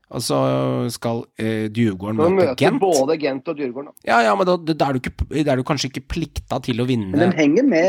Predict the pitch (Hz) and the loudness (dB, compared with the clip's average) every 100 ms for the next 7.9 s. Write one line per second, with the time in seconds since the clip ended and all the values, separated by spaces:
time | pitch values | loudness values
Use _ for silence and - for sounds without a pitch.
0 | 170 156 - 185 180 170 160 147 - 156 | 2 2 4 4 4 2 4 2 2 4
1 | 139 113 131 131 156 123 127 120 98 101 | 4 4 2 2 2 2 2 0 -2 0
2 | 139 143 120 131 135 143 - 123 117 123 | 0 0 0 2 2 0 -2 -2 2 2
3 | 117 120 120 113 92 95 110 - 92 92 | 0 0 2 2 0 0 -2 0 0 2
4 | 107 95 98 110 113 98 95 117 101 156 | -2 -2 -2 0 0 0 0 0 2 0
5 | 131 147 143 135 147 131 - 123 123 123 | 2 0 2 0 0 -4 -10 -6 -2 0
6 | 139 131 131 123 139 160 - - _ 120 | 0 2 2 2 2 0 -6 -18 _ -2
7 | 135 160 - _ _ _ _ 156 196 | -2 -2 -8 _ _ _ _ 0 2